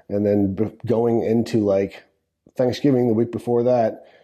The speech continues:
uh, we had probably the highest point of our ducks, and we were shooting mostly limits, um,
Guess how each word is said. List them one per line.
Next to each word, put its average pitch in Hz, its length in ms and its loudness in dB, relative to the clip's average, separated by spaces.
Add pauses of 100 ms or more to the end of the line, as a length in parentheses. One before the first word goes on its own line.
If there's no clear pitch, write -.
(320)
uh, 101 140 -6
we 101 200 0
had 107 180 0
probably 120 260 0
the 110 120 0
highest 113 420 -2
point 127 260 -2
of 98 120 -4
our 101 80 -2
ducks, 98 320 -6
and 113 100 0
we 117 80 2
were 135 160 2
shooting 107 400 -2
mostly 110 340 -2
limits, 101 520 -4 (400)
um, 92 420 -8